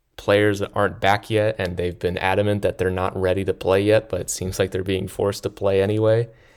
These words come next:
So maybe the schedule we see now goes untouched. I mean, I don't know where you would even fit in a game here.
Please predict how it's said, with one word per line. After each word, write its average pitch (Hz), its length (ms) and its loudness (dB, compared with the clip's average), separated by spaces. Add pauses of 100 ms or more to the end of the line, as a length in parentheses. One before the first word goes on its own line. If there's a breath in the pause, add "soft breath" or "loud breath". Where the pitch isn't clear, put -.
(1120 soft breath)
So 87 440 2
maybe 120 600 2
the 113 300 0
schedule 113 480 2
we 104 140 0
see 104 300 -2
now 98 440 0
goes 135 560 -2
untouched. 135 1300 -4
I 98 80 -2
mean, 101 200 0
I - 160 -4
don't 113 160 2
know 95 100 4
where 95 300 2
you 98 180 -2
would 90 100 -2
even 95 220 -6
fit 101 300 -4
in 95 140 0
a 71 60 -4
game 107 500 -2
here. 92 440 -4